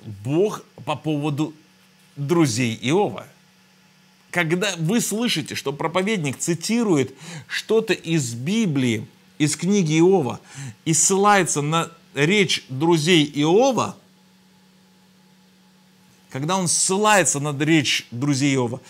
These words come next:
и говорит: «Вот смотрите, что в Библии написано».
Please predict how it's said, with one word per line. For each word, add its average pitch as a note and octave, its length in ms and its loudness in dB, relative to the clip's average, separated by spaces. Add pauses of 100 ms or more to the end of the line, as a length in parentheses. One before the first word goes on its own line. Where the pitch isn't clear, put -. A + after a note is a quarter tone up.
(220)
и C3+ 100 2
говорит: D3 200 2
«Вот E3 120 2
смотрите, A3+ 440 0
что B3+ 180 0
в A#3+ 40 -2
Библии G#3+ 340 2
написано». F#3+ 580 -4